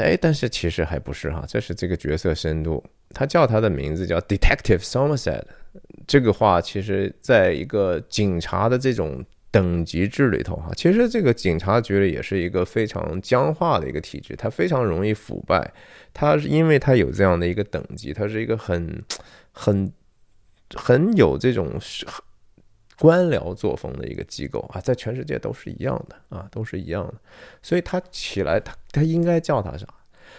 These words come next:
他虽然他们都是 detective，但是呢，他是，皮特是被分在 Somerset 警探底下的，所以他上来叫的这个名称呢，其实就有一点点不对。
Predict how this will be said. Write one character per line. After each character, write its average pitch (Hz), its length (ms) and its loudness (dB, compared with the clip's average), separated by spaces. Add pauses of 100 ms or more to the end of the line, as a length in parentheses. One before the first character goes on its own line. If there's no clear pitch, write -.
(140)
他 - 160 2
虽 196 160 0
然 175 160 6
他 175 140 2
们 165 140 2
都 151 240 6
是 151 140 -4
detective， - 640 -4 (300)
但 135 220 6
是 131 340 0
呢， 71 280 -4 (540)
他 135 200 2
是， - 440 -6
皮 123 240 2
特 170 180 6
是 131 140 0
被 131 180 4
分 151 420 0
在 135 480 -2 (400)
Somerset 101 720 2
警 80 200 -10
探 87 400 -4
底 - 180 -12
下 92 280 0
的， - 80 -8 (200)
所 - 200 -2
以 117 60 0
他 127 160 -2 (140)
上 151 280 -2
来 113 120 2
叫 127 300 0
的 87 80 -2
这 101 80 -6
个 98 100 -4
名 80 280 -6
称 123 220 -6
呢， 95 80 -2
其 - 180 -10
实 92 120 -8
就 98 180 -2
有 82 180 -6
一 90 60 -6
点 85 180 -6
点 80 180 -10
不 - 80 -16
对。 - 240 -4